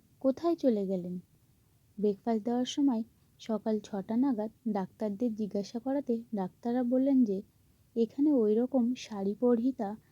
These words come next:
কোনো নার্স নেই। তারপর মাস্ক ছাড়া এখানে কেউ আসতে পারবে না, not allowed। তিনি তখন ভাবছেন, "কিন্তু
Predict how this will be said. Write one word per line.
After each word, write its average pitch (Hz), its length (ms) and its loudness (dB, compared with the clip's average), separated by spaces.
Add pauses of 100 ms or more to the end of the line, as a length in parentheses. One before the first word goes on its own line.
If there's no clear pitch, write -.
(200)
কোনো 262 240 6
নার্স 196 480 2
নেই। 180 260 -6 (280)
তারপর 240 500 -4 (200)
মাস্ক 208 580 -6
ছাড়া 277 300 -2 (320)
এখানে 254 360 0
কেউ 262 260 0
আসতে 208 380 -4
পারবে 196 360 -2
না, 185 220 -6 (440)
not 240 280 2
allowed। 185 520 -2 (500)
তিনি 285 220 4
তখন 339 360 2
ভাবছেন, 208 520 -2 (440)
"কিন্তু 349 400 0